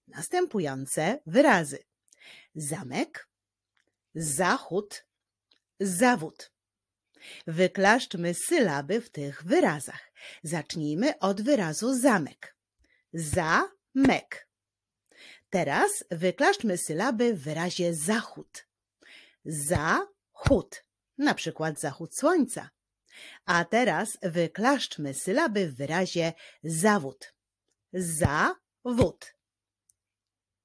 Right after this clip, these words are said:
A czy sylabę za możemy spotkać w dłuższych wyrazach? Oczywiście, popatrzcie na przykłady wyrazów trzysylabowych. Na przykład zapałki,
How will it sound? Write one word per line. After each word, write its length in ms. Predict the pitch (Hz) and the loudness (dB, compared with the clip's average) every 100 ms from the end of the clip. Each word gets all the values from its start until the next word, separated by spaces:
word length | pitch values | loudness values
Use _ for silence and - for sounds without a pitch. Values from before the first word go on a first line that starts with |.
| _ _ _ _ _ _ _ _ - | _ _ _ _ _ _ _ _ 4
A 240 | 190 175 - | 6 6 4
czy 140 | 220 | 4
sylabę 500 | 214 185 175 269 440 440 339 185 | 4 4 4 4 6 6 6 4
za 240 | 175 160 214 | 2 2 0
możemy 400 | 175 190 226 226 | 0 2 2 2
spotkać 500 | - 214 214 208 190 | 2 0 2 0 0
w 60 | 160 | -2
dłuższych 500 | 196 185 - 170 156 | -2 -2 -4 -6 -4
wyrazach? 640 | 156 147 139 220 - - _ _ - - - | -4 -4 -2 -4 -4 -16 _ _ -20 -20 -6
Oczywiście, 720 | 202 208 339 349 311 - - - - | -2 0 0 0 -2 -4 -10 -10 -8
popatrzcie 520 | 170 254 330 - 185 | -2 0 0 0 -2
na 140 | 185 | -2
przykłady 640 | 180 - - 160 147 269 262 | -4 -6 -6 -4 -2 0 0
wyrazów 480 | 170 170 208 294 | 0 0 0 -2
trzysylabowych. 920 | - - 165 254 302 262 196 151 - _ - - - | -4 -6 -4 0 2 2 2 -2 -10 _ -20 -20 0
Na 140 | 349 427 | 2 2
przykład 540 | - - - - _ - | 0 -2 -4 -14 _ -4
zapałki, 960 | 196 277 269 180 139 143 - 233 359 | 4 4 6 2 0 -6 -4 -4 -4